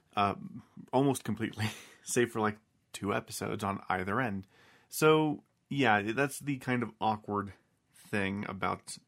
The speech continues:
this season. But the first arc is the Return to Omashu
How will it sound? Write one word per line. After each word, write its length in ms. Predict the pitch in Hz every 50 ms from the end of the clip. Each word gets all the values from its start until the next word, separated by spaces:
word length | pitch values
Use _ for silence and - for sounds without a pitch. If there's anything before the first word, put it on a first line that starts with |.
| _ -
this 460 | 104 101 95 92 - - - - -
season. 560 | - - - - 120 120 113 101 95 95 92 - _ - - - - _
But 160 | - 151 151
the 60 | 147
first 460 | - - 220 240 262 247 - - - - - _ _ _ _ _ _ _ _ _ -
arc 440 | 120 107 107 123 - - - - - _ _ _ _ _
is 260 | 120 117 113 107 104
the 360 | 101 110 107 107 107 107 104 - -
Return 680 | - 110 107 107 - - - 147 147 147 147 147 143 131
to 220 | - - 123 120 -
Omashu 680 | 117 107 107 107 107 104 101 101 - - - 101 -